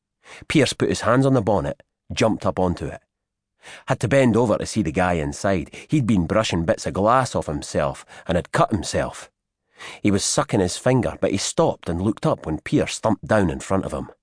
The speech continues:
Yep, there was a madman standing on his car. At least,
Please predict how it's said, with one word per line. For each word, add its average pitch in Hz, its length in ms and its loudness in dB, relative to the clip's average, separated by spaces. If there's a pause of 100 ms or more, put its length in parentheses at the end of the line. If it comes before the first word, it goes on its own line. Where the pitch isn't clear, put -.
(640)
Yep, 131 400 2 (500)
there 76 140 -4
was 71 120 -4
a 71 80 0
madman 76 640 2
standing 78 500 0
on 71 120 0
his 67 160 -8
car. 78 480 -2 (340)
At - 140 2
least, - 400 2